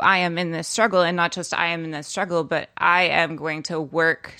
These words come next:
towards the elimination of this struggle alongside of you." When we can, like, it's this strange pattern for us in D S A of actually building a movement around a, an issue almost takes this sort of confession of our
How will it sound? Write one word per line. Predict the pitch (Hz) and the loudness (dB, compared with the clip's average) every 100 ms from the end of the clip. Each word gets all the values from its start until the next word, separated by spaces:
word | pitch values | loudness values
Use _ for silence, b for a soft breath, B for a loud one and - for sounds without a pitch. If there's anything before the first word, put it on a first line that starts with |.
| - | -8
towards | 180 165 151 | -2 0 -2
the | - | -4
elimination | 143 147 151 147 170 214 - 160 | -4 -2 -4 -4 -2 -2 -2 -4
of | 139 | -6
this | - | -6
struggle | - 151 147 - | -4 -2 -2 0
alongside | 160 156 151 151 147 135 - 147 156 | -2 2 4 4 2 -6 -2 0 0
of | 143 | -2
you." | - | -4
When | - 175 | -4 0
we | 196 | 0
can, | - 214 196 | -2 -6 -2
like, | 160 - - B B B B | -2 -4 -12 B B B B
it's | 196 | -6
this | 208 208 | -4 -4
strange | - 208 226 226 - | 0 2 4 2 0
pattern | 180 185 180 170 165 - | 2 4 4 2 -2 -6
for | - 180 | 0 2
us | 220 202 | 2 2
in | 220 | -2
D | 190 175 | 0 0
S | 170 - | 0 -2
A | 170 160 | -4 -2
of | - 165 165 - - b b b b b b _ - - _ _ _ _ _ | 0 0 -2 -8 -20 b b b b b b _ -20 -20 _ _ _ _ _
actually | 196 214 - 233 185 | 0 2 0 0 2
building | 175 175 180 165 | 2 2 0 -2
a | |
movement | 165 160 160 180 175 175 | -2 -2 -4 -4 -2 0
around | 165 156 156 | 2 2 0
a, | 156 - _ | -4 -8 _
an | 180 170 | -4 -2
issue | - - - 160 151 - - | -4 -6 -4 -2 -2 -2 -2
almost | 170 170 175 - | 0 0 -4 -4
takes | - 170 - | -4 -4 -4
this | 160 - | -8 -4
sort | 160 151 | -4 -4
of | 156 - | -6 -10
confession | - 170 156 - 156 - 165 151 151 143 b b b - | -8 -6 -6 -4 -4 -2 -2 -2 -4 -8 b b b -2
of | 165 160 | 2 2
our | 165 160 156 | 4 4 2